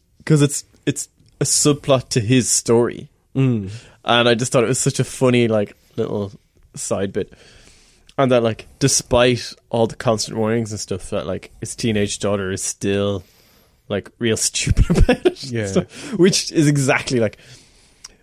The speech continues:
Speaker 1: you're like, "Oh, if you go outside and, like, make contact with other people,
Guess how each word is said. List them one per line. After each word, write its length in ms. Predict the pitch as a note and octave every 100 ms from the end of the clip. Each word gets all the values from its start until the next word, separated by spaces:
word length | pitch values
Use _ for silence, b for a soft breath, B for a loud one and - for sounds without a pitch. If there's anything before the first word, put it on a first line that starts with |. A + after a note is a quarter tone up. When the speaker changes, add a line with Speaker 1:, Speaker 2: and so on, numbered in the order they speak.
| B _ _ _
Speaker 1:
you're 140 | C3
like, 160 | A2+ - _
"Oh, 180 | B2+ A#2+
if 120 | A2
you 120 | C#3
go 180 | C#3+ C3+
outside 480 | B2 - A#2+ G#2 D3+
and, 200 | D3+ G#2 _ _ -
like, 180 | A#2 G#2+
make 160 | A#2 G#2+
contact 320 | A2+ G#2+ G2
with 60 | G#2
other 100 | G2
people, 360 | A2 F#2+ F#2